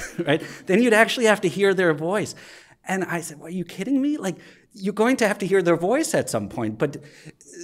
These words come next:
at least texting for a long period of time, they could avoid that interpersonal contact.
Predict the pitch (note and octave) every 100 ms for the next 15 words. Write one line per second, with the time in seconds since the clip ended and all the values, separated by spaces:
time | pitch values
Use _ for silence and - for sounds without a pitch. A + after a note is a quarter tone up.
0 | F3 E3 D#3 D#3 F#3 F3+ A3 C4 - -
1 | C4 - G3 B2 G#2+ D#3 C#3+ D#3+ G3 F#3+
2 | G3 E3 - F#3+ G3 E3 C3+ C#3+ C#3+ E3
3 | D#3 D3 E3 A#3 C4 - B2 G2+ G2+ F#2+
4 | - _ _ - C#3+ B2 B2+ - A#2 -
5 | A2 A2 F#3+ A#3 - E2 -